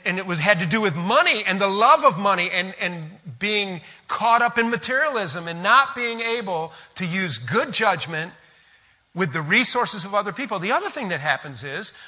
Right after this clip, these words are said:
when the diaconate is working the way it's supposed to work, sometimes they will help people settle their estates. Sometimes they will have to come alongside people who, uh, maybe at the end of life issues and their,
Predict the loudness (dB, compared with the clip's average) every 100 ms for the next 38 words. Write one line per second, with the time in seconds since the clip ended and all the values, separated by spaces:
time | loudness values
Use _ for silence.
0 | -4 -2 -2 -2 -2 4 4 4 0 0
1 | 2 2 -4 -6 -2 2 2 0 -6 -6
2 | -4 -4 -6 -8 -8 -8 -8 -10 -8 -6
3 | -4 -6 -8 -6 -4 -4 -8 -8 -6 -8
4 | -10 -16 -12 -8 -4 -4 -6 -10 -10 -10
5 | -10 -10 -14 -20 _ _ _ _ -20 -12
6 | -2 -2 2 0 0 -2 0 0 -2 -4
7 | -6 -2 -2 -2 -4 -4 -4 -4 -10 -8
8 | -8 -8 -8 -10 -18 -20 -12 -8 -6 -4
9 | -4 -4 -4 -6 -6 -6 -6 -6 -2 -2
10 | -2 -2 0 0 -4 -8 -8 -8 -8 -6
11 | -2 -2 -4